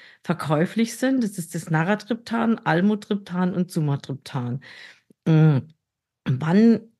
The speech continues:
können Patienten darauf zurückgreifen? Was würden Sie da empfehlen?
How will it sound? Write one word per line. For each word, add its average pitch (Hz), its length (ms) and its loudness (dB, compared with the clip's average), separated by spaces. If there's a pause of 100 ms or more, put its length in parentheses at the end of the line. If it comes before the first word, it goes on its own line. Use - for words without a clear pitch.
können 196 320 6
Patienten 180 560 2
darauf 160 420 0
zurückgreifen? 185 1160 -2
Was 165 460 -6
würden 170 300 -2
Sie 165 120 -6
da 160 200 0
empfehlen? 139 600 -8